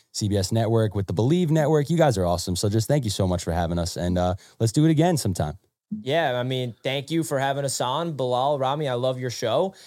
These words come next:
Speaker 2: And I also really love seeing former Jets, like, active, right? Quincy is on, you know, the Jets. We got a Mark Sanchez, Nick Mangold podcast. And when I saw yours, I was like, "Yes, like, this is what it's all about." Like,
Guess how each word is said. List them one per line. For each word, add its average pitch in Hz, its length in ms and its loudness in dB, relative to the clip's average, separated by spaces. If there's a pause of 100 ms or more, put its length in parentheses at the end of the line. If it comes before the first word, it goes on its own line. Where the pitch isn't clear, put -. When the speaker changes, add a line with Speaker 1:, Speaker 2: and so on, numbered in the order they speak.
(140)
Speaker 2:
And 135 240 -2
I 139 120 2
also 180 280 0
really 160 400 0
love 135 380 2
seeing 131 240 0
former 135 380 0
Jets, 110 580 0 (340)
like, 110 320 -2 (160)
active, 135 540 -4
right? 117 160 -4
Quincy 151 580 -2
is 123 380 -2 (280)
on, 131 460 0
you 120 60 -4
know, 127 120 0
the 117 80 -4
Jets. 131 460 -2
We 131 100 -2
got 127 220 2
a 120 40 0
Mark 127 240 0
Sanchez, 131 500 -2
Nick 127 200 -2
Mangold 127 420 2
podcast. 123 680 0
And 120 100 -4
when 123 60 0
I 127 40 0
saw 127 280 2
yours, 127 580 2
I 117 80 2
was 113 160 0
like, 101 280 -2
"Yes, 135 360 0
like, 113 120 -2
this 131 200 -2
is 131 100 -2
what 127 140 -2
it's 123 120 -4
all 127 160 2
about." 123 320 0
Like, 113 200 -2